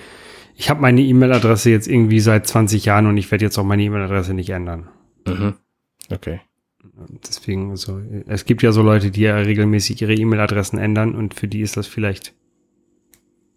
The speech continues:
Speaker 1: interessant, aber
Speaker 2: Das ist halt auch spannend, ne?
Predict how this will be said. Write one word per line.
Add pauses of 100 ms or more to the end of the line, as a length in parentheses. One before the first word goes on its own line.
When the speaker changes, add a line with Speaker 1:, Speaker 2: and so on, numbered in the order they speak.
(300)
Speaker 1:
interessant,
aber (800)
Speaker 2:
Das
ist
halt
auch
spannend,
ne?